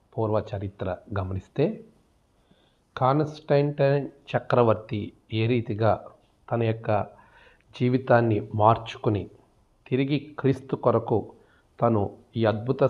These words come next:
సమావేశాన్ని జరిగించాడో మనం గమనించినట్లయితే, ఒక గత చరిత్ర, దాని యొక్క హిస్టారికల్ బ్రా-, బ్యాక్‌గ్రౌండ్ కనుక మనం ఆలోచన చేస్తున్నప్పుడు, కాన్స్టంటైన్ చక్రవర్తి రాజుగా ఉన్న దినాలలో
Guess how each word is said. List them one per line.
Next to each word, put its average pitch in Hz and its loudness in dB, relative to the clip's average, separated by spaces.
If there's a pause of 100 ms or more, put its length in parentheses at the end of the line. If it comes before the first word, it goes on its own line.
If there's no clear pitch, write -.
సమావేశాన్ని 110 0
జరిగించాడో 101 -2 (160)
మనం 101 -4
గమనించినట్లయితే, 101 -2 (920)
ఒక 135 12
గత 131 12
చరిత్ర, - 12 (200)
దాని 131 12
యొక్క 135 12 (540)
హిస్టారికల్ 170 12
బ్రా-, 120 12
బ్యాక్‌గ్రౌండ్ 143 12
కనుక 151 12
మనం 139 12
ఆలోచన 123 12
చేస్తున్నప్పుడు, 110 12 (1040)
కాన్స్టంటైన్ 185 12
చక్రవర్తి 156 12
రాజుగా 139 12
ఉన్న 139 12
దినాలలో 110 12